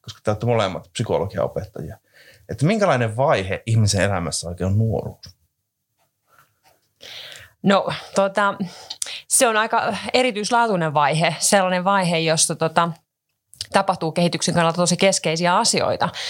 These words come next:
Speaker 2: että mistäköhän tästä lähtisi siis. No ensinnäkin sosiaaliset suhteet muuttuu aika keskeisesti, eli siellä irtaudutaan vanhemmista, se on se yksi, yksi tärkeimmistä, puhutaan niinku kehitystehtävistä,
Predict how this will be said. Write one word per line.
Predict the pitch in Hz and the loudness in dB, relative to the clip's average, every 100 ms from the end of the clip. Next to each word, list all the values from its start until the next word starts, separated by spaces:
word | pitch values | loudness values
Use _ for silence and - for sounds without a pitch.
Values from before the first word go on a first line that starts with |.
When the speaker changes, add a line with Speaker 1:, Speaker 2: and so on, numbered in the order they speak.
| - - - | -6 -6 -4
Speaker 2:
että | - - | -2 0
mistäköhän | 156 170 - 147 135 | 0 0 -2 -4 -4
tästä | 143 143 165 | -4 0 2
lähtisi | 170 147 127 139 | 0 -2 -2 0
siis. | - 143 | 2 2
No | 160 | 2
ensinnäkin | 175 185 180 170 | 2 0 -2 0
sosiaaliset | 151 196 180 151 143 - | 2 2 0 -2 -4 -4
suhteet | 135 - 226 226 - - | -4 2 2 0 -6 -2
muuttuu | 196 196 - 202 202 | 0 0 0 0 0
aika | 185 175 | -2 -4
keskeisesti, | 170 160 - 147 156 147 147 | -4 -4 -2 -4 -4 -4 -2
eli | 143 147 | 0 0
siellä | 151 151 143 151 | 0 0 0 -2
irtaudutaan | 165 160 151 143 143 151 143 147 - - | -2 -2 -2 -2 -2 -2 0 -2 -8 -2
vanhemmista, | 147 143 143 135 - | 0 0 -4 -6 -4
se | 135 | -4
on | 143 | -2
se | 143 | -4
yksi, | 131 151 - - - - - - | -6 -4 -4 -4 -8 -10 -10 -4
yksi | 165 - | 0 2
tärkeimmistä, | 151 147 143 139 143 - 151 _ _ | 2 0 -2 -2 -4 -4 -6 _ _
puhutaan | 147 147 127 | -4 0 0
niinku | 135 139 | 0 -2
kehitystehtävistä, | 135 151 151 143 - 143 135 135 123 - 135 | 0 0 0 -2 0 -2 0 -2 0 0 0